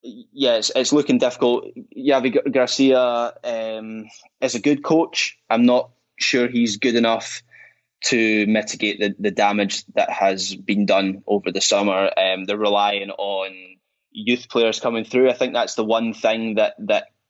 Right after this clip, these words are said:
could sustain Valencia, is that, thankfully, from their perspective, Valencia have one of the best youth academies in Spain.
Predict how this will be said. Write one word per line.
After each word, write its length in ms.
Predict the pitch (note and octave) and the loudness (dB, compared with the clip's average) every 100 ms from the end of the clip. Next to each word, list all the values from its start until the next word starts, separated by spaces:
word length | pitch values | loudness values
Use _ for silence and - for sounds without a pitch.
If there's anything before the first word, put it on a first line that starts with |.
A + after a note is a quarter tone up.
| - | -8
could 180 | C3+ G#2 | -4 -2
sustain 640 | A2 - B2 B2 B2+ B2 _ _ _ - | -2 0 0 2 0 -2 _ _ _ 0
Valencia, 580 | A#2 A#2+ B2 C#3 C3 | 2 2 2 4 4
is 220 | A#2+ G#2+ G#2 | 4 0 -6
that, 160 | G#2 _ - - _ _ - | -10 _ -20 -20 _ _ -2
thankfully, 640 | B2+ C#3 C#3 B2 A2+ A2 | 0 -2 -4 -2 0 0
from 240 | A2+ A2+ G#2+ | 0 -2 2
their 180 | A#2 A#2 | 2 0
perspective, 800 | A#2 - G#2+ G2+ - G#2 F#2+ F#2 _ | -4 -2 -2 0 0 0 -2 -10 _
Valencia 560 | G#2+ A2 G#2+ G#2+ A#2+ G#2 | -4 0 2 2 0 0
have 340 | G2+ G#2+ G#2 | 2 2 2
one 120 | G#2+ G#2 | 0 -2
of 80 | G2+ | -2
the 80 | |
best 320 | G2 G#2 G2+ A2 | 0 0 0 -2
youth 180 | G#2+ | -2
academies 540 | A2 - G#2 G#2+ G2+ G2+ | -2 0 0 0 0 0
in 140 | G2+ | 0
Spain. 460 | - A2+ A#2 B2 | 0 0 2 2